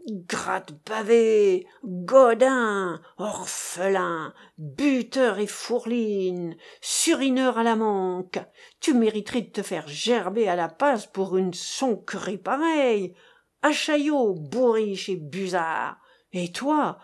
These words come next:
mon brûlant qui ne m'a rien envoyé. Et toi, mon cœur qui ne m'a rien dit. Je te tamponnerai jusqu'à ce que t'aies perdu le goût du soupir.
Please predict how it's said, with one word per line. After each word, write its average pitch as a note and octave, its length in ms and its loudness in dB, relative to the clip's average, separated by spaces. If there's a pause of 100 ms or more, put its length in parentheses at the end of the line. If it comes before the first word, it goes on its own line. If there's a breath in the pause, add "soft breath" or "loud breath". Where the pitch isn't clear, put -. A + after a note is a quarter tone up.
(160 loud breath)
mon G3 260 2
brûlant F3+ 600 2
qui - 180 -10
ne F3 80 -4
m'a D#3+ 100 -6
rien E3+ 400 -8
envoyé. E3 760 -8 (720)
Et E3+ 140 -10
toi, G3+ 260 0
mon D#3+ 200 -4
cœur G3+ 360 -2
qui - 140 -12
ne D#3 100 -4
m'a F#3 160 -2
rien D#3+ 240 -6
dit. D3+ 320 -6 (540 soft breath)
Je - 160 -12
te - 80 0 (220)
tamponnerai C4+ 680 2
jusqu'à C#4 420 -2
ce A#3+ 100 -8
que - 80 -6
t'aies C4+ 200 -6
perdu B3+ 520 -2
le A3 100 -6
goût B3 160 -2
du C4+ 120 0
soupir. G3+ 540 -2